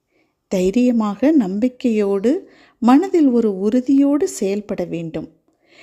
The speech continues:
இந்த வயதில் உழைக்காமல் வேறு எந்த வயதில் உழைக்கப் போகிறாய்? ஏனென்றால், இதுதான் உழைக்க வேண்டிய வயது.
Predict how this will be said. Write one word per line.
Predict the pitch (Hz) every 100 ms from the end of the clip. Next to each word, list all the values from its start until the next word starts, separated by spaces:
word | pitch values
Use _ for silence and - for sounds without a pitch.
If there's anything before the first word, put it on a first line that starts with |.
| - -
இந்த | 233 339 381 320
வயதில் | 202 208 226 233 214
உழைக்காமல் | 202 202 208 _ 214 190 190 220 -
வேறு | 208 233 226 196
எந்த | 190 180 208
வயதில் | 370 339 302 277 262
உழைக்கப் | 254 233 240 - 269
போகிறாய்? | - 240 226 233 254 381 - _ _ _ _ _ _ _
ஏனென்றால், | 226 220 226 220 320 262 226 277 - - -
இதுதான் | 262 294 294 302 330
உழைக்க | 220 214 247 - 254
வேண்டிய | 233 220 208 226 233
வயது. | 170 165 202 208 -